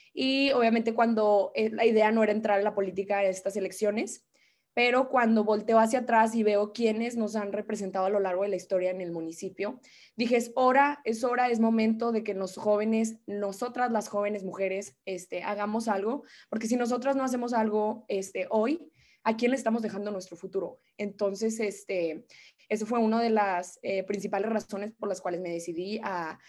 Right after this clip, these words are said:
a registrarme y, y hacer todo esto. Yo estudié negocios internacionales, este, y obviamente ahí con, con,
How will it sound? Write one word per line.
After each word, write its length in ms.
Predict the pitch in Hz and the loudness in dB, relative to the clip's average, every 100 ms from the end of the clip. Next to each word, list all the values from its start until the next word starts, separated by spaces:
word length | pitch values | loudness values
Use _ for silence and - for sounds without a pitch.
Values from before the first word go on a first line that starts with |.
| - | -10
a 80 | 208 | -6
registrarme 720 | 196 190 180 220 247 269 277 | -4 -6 0 4 4 4 0
y, 220 | 269 208 196 | -2 -6 -6
y 140 | 190 | -4
hacer 280 | 180 196 196 | -4 -4 -4
todo 220 | 214 214 | -2 -2
esto. 400 | 233 - 320 339 - - - _ - | -2 -2 -4 -4 -18 -20 -20 _ 0
Yo 140 | 208 | 2
estudié 280 | 226 247 262 | 2 2 2
negocios 380 | 240 240 233 233 | 4 2 0 -2
internacionales, 960 | 233 202 190 190 208 233 277 370 - _ _ _ _ _ - | -2 -2 -4 -2 0 2 0 -2 -8 _ _ _ _ _ -8
este, 360 | 185 180 185 190 | -4 -4 0 2
y 100 | 185 | 2
obviamente 420 | 190 202 190 208 | 2 0 0 2
ahí 640 | 190 180 180 196 196 196 | 2 0 -6 -4 -2 -4
con, 380 | - 196 175 - | -2 -4 -4 -10
con, 640 | - 180 175 165 170 - | -6 -6 -6 -10 -12 -14